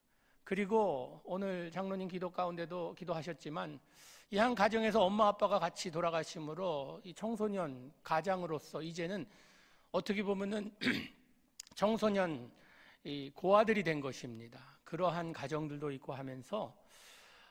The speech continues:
아, 참 우리의 삶이 너무나 힘들다, 어렵다, 아, 고통에 처한 사람들이 너무나 많구나라는 이런 생각을 하면서 우리는 어떠한 생각을,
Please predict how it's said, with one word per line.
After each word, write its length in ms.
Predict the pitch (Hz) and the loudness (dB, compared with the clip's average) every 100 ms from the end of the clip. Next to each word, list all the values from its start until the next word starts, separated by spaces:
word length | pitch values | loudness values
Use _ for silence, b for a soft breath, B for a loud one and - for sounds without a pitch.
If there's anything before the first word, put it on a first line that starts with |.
| - | -8
아, 360 | 139 135 123 123 | -8 -8 -12 -10
참 220 | 190 202 | -6 -6
우리의 460 | 196 180 196 202 202 | -4 -4 0 -2 -2
삶이 400 | 185 180 175 156 | -4 -4 -4 -4
너무나 320 | 147 151 143 | -4 -4 -6
힘들다, 560 | - 180 165 156 143 | -6 -8 -6 -4 -4
어렵다, 840 | 143 143 139 - 143 139 135 139 156 _ b b b b b b | -4 -6 -8 -6 -4 -4 -6 -12 -20 _ b b b b b b
아, 180 | 143 135 - | -14 -12 -8
고통에 640 | 156 - 185 180 175 160 | -8 -4 -2 0 0 -2
처한 320 | - 180 185 | -2 -2 -2
사람들이 440 | 156 180 170 156 156 | -2 -4 -4 -6 -6
너무나 300 | 139 143 143 | -6 -4 -2
많구나라는 800 | 135 139 - 151 143 143 147 160 | -2 -4 -4 -2 0 -2 -4 -4
이런 260 | 151 156 | -4 -4
생각을 460 | 151 175 156 147 139 | -6 -4 -4 -4 -6
하면서 580 | 156 131 131 175 156 - b b b b b b _ | -8 -10 -6 -6 -6 -10 b b b b b b _
우리는 500 | 156 165 180 190 160 - | -6 -2 0 0 -2 -4
어떠한 420 | 151 - 180 196 | -6 0 0 0
생각을, 640 | 185 170 156 131 123 113 | -4 -2 -2 -2 -8 -10